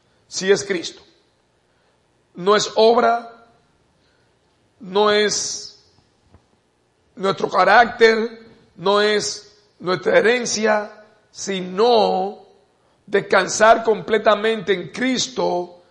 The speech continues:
para salvación y como nuestra justificación delante de Dios.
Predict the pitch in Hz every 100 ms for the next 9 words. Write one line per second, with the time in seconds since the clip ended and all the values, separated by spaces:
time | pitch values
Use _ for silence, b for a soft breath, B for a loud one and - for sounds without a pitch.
0 | _ _ _ _ _ _ _ _ _ _
1 | _ - 233 240 220 214 202 - 208 208
2 | 190 156 202 190 190 190 240 269 247 208
3 | 196 151 175 196 156 185 - 214 214 180
4 | 180 190 214 - 170 170 147 104 - -
5 | -